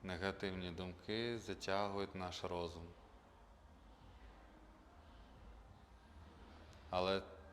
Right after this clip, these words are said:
так, як і з хмарами, у всьому є свій час.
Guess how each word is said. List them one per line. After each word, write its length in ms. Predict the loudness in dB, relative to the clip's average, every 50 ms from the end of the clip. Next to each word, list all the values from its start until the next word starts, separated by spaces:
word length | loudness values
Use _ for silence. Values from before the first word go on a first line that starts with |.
| -12 0 6
так, 340 | 10 10 10 10 6 2 -6 -6 -4 0
як 380 | 2 4 4 4 4 2 0 0
і 140 | 2 2
з 300 | 0 -2 -4 -6 -8 -10 -12 -12 -12 -10 -10 -10 -8 0
хмарами, 520 | 6 8 10 10 10 8 6 2 0 -2 -4 -6 -10 -14 -16 -16 -16 -14 -14 -14 -14 -14 -14 -14 -12 -12 -12 -12 -12 -14 -14 -16 -16 -14 -14 -12 -12 -12 -8 -6
у 40 | -2
всьому 540 | 0 2 4 6 6 6 6 6 4 4 2
є 160 | 2 2 2
свій 280 | 0 0 0 0 0 0
час. 560 | 0 0 0 2 0 0 -2 -4 -8 -12 -14